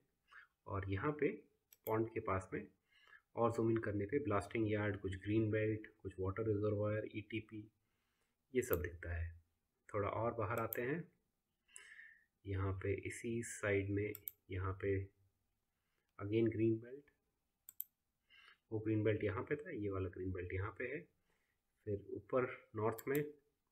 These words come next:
north में जाते हैं तो हमें maintenance workshop, maintenance workshop, ये delayed coking unit, coke। फिर यहाँ पे maintenance workshop के पास में green belt,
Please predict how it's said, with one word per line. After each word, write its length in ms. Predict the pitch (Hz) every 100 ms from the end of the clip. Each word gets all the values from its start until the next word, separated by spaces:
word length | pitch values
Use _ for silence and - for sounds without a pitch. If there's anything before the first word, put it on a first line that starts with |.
| _ _ - - - _ -
north 280 | 110 - -
में 60 | 117
जाते 220 | 107 107
हैं 80 | 113
तो 60 | 113
हमें 120 | 113
maintenance 500 | 101 98 110 113 -
workshop, 520 | 104 104 - 135 143 - _ _ -
maintenance 440 | 98 95 107 104 -
workshop, 460 | 104 - 117 113 - _ _ _ _ _ _ _
ये 300 | 98 95 95 95 98 - _ _ 104
delayed 560 | 101 107 113 120 117 - -
coking 420 | 98 - 113 110
unit, 320 | 113 127 - - _
coke। 340 | 104 107 - - _ _ _ _ _ _ _ _ _ _ - - - _ _ -
फिर 260 | 90 87 - - _ _ _ _ _ _ _ _ _
यहाँ 240 | 92 92 92
पे 140 | 95
maintenance 500 | 98 95 95 101 98 101
workshop 440 | 98 - 113 110 -
के 40 |
पास 220 | 113 110 -
में 80 | 107
green 260 | 107 113
belt, 300 | 117 135 143